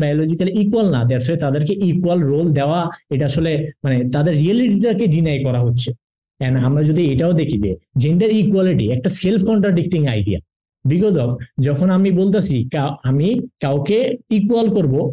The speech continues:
কারো পার্সপেক্টিভে, that's why আমার তো আগে একটা role model set করতে হবে। That's why ম্যানকে আমাদের সোসাইটির role model set করা হচ্ছে, and উইমেনকে তার পার্সপেক্টিভে shape করা হচ্ছে,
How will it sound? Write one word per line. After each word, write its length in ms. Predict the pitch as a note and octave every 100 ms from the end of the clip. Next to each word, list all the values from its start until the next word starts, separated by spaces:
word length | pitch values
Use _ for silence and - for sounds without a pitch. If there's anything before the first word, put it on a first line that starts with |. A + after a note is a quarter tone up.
| - -
কারো 140 | D3+ D#3
পার্সপেক্টিভে, 400 | D#3+ E3+ E3 D3 C#3+
that's 140 | C#3
why 80 | G3+ D#3
আমার 120 | D#3
তো 40 | F3
আগে 100 | E3+ F3
একটা 120 | G3+ D#3
role 160 | D#3 A3 A3+
model 220 | G#3+ G#3+ -
set 140 | D3 D3
করতে 180 | A#2+ A2+
হবে। 120 | F#2 E2 _ -
That's 160 | D3 E3+
why 100 | A3 D3 B2 C3
ম্যানকে 600 | C#3+ G3+ F#3+ G3 F3+ G#3 E3 C3
আমাদের 220 | C3+ D#3 -
সোসাইটির 360 | D3 C3+ C3+ C3
role 140 | C3+ F3
model 200 | E3+ F#3+ F3+
set 140 | D#3 D#3
করা 120 | E3+ F3
হচ্ছে, 220 | E3 - C#4 C4 -
and 100 | C#3+ B2 C3
উইমেনকে 440 | F3+ B3+ A#3+ D3+ B2+ C3
তার 180 | E3 G3+ G#3+
পার্সপেক্টিভে 640 | G#3+ F#3+ A#3 G3 F#3 C3+ C3 C3 - _ _ _ _ _ - -
shape 180 | A#3 F#3+
করা 140 | G#3 F3+
হচ্ছে, 180 | D#3 D#3